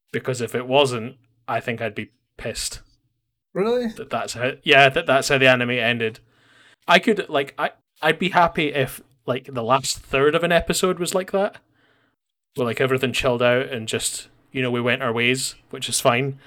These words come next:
Speaker 1: But dedicating an entire, like, coming back to it and going, it's like, "And here's the last episode, and what are we doing this week?" It's like, "Well, we're gonna hang about, and Kyun's gonna buy a heater.
Speaker 2: <laughs>
Speaker 1: So he's just gonna go and pick it up, and then it's gonna rain.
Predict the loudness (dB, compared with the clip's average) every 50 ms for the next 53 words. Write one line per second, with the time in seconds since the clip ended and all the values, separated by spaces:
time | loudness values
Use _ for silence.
0 | -20 -20 -20 -20 -20 _ _ _ _ _ _ -2 -2 -2 0 0 0 4 4 4
1 | 4 4 2 2 2 0 0 0 0 0 -2 -2 -4 -4 -4 -4 -4 -6 0 2
2 | 2 2 2 0 0 2 0 0 -2 -4 -2 0 0 0 0 -4 -8 -10 -10 -8
3 | -4 -2 -2 -2 0 0 4 6 8 8 8 6 4 0 0 0 0 0 2 0
4 | 0 0 2 0 0 0 0 0 0 0 0 -2 -4 -4 -4 -2 -2 0 0 0
5 | 2 2 2 2 2 0 0 0 0 -2 -2 -4 -4 -6 -6 -6 -6 -6 -4 -4
6 | -2 -4 -4 -6 _ _ _ _ -12 -8 -6 -2 0 2 2 2 2 0 0 4
7 | 6 6 6 4 2 -4 -10 -4 -2 0 0 0 -2 -4 -4 -4 -4 0 4 4
8 | 4 4 2 0 -2 -4 -4 -2 -4 -6 -6 -8 _ _ _ _ _ _ -6 -6
9 | -6 -6 -8 -8 -8 -6 -4 -4 -4 -2 -4 0 0 0 0 2 2 0 2 2
10 | 2 2 4 4 2 2 -2 -6 -4 -2 -2 -4 -4 -4 -4 -4 -2 0 2 2
11 | 2 2 0 -4 -6 -10